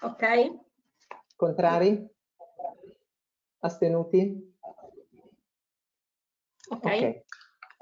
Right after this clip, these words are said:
Speaker 2: Grazie. Procediamo
Speaker 1: Grazie,
Speaker 2: con il
Speaker 1: Sindaco.
Speaker 2: sesto punto. Grazie a lei. Procediamo con il sesto punto all'ordine del giorno, approvazione del regolamento per la gestione dei rifiuti urbani.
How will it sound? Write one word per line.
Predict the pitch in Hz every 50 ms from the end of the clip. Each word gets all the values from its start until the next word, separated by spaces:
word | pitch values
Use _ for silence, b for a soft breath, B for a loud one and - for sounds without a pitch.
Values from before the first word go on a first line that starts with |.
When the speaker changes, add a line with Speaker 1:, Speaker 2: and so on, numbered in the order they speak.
| - - - - - - - - - - - - - - - - - _ _ _ -
Speaker 2:
Grazie. | 135 147 139 131 135 131 - 185 180
Procediamo | 180 185 170 - 208 - 170 165 175 175
Speaker 1:
Grazie, | 170 - 170
Speaker 2:
con | 165
il | 160
Speaker 1:
Sindaco. | - 214 214 208
Speaker 2:
sesto | 185 180 - - - 190 196
punto. | - 185 180 180 180 - 185 180 180 175 180 - - - -
Grazie | - - 147 151 - - 160
a |
lei. | 156 151 156 151
Procediamo | - 165 170 - 175 175 175 185 180
con | 180 185 180
il | 175 175
sesto | - - 190 208 208 - 196
punto | 190 190 190 185 196 190
all'ordine | 180 180 180 170 185 180 180 175
del | 175 180 170
giorno, | 175 190 196 196 202 214 214
approvazione | - 180 - - 180 175 180 175 - - 190 185 185
del | 185 175
regolamento | 175 170 175 170 170 170 175 175 180 180 - 185 -
per | 185 175
la | 170 160
gestione | 156 160 151 - - 185 170 165 170 160
dei | 160 175
rifiuti | 165 165 180 175 - 170 160 - - 170
urbani. | 160 156 151 147 135 127 131 127 131 135 135 -